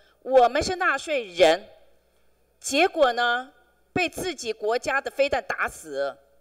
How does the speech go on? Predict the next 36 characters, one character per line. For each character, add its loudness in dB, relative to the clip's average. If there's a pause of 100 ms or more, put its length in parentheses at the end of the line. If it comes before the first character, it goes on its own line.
(880)
结 -10
果 -4
纳 -4
税 -4
人 -4
如 -10
果 -4
说 -6
毁 -4
损 -8
公 -2
物 -14
要 2
赔， -4 (640)
结 -4
果 2
军 -12
公 -8
教 2
警 -12
毁 0
损 -8
公 0
物， -10 (640)
啊， 2
不 -8
但 4
毁 -2
损 -2
公 4
物， -6 (300)
而 4
且 -12
还 -10
造 0
成 -8